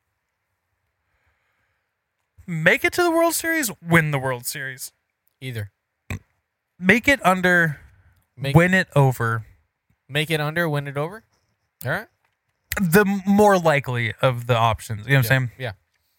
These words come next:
Speaker 1: I think it's more likely that they can make it there. I just don't think that the
Speaker 2: Win it?
Speaker 1: I don't think they could. Um,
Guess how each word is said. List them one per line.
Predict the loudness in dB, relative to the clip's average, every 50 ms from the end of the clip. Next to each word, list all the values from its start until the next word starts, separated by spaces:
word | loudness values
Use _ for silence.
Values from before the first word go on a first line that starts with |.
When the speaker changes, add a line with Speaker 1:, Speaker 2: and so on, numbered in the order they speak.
| -20 -8 -2
Speaker 1:
I | 0
think | 2 2 2
it's | 0 0
more | 0 2 2 2 2
likely | 2 0 0 -2 -4 -6 -6
that | -2 -2
they | -2 -2
can | -2 -4 -6 -6 -2 2 2
make | 2 2 2
it | 0 -4 -2
there. | 0 0 0 0 -2 -4 -6 -12 -20 _ _ _ _ _ _ _ _ _ _ _ -2
I | 0 0 2
just | 2 0 2 4
don't | 4 2 4 2
think | 2 2 2 2
that | -2 -2 0
the | 0 0 2 2 0 0 -2 -4 -8 _ _ _ _ _ _ _
Speaker 2:
Win | -18 -14 -14
it? | -14 -14 _ _ _ _ _ -4
Speaker 1:
I | -2 0
don't | 0 2 2
think | 0 0 0
they | -2 -6
could. | -6 -4 -4 -2 -2 -2 -2 -4 -6 -10 _ _ _ _ _ _ _ _ _ _ _ _ _ _ _ _ _ _ _ _ _ _ _ -16 -6 -2
Um, | 0 0 2 0 0 -2 -4 -6 -8 -10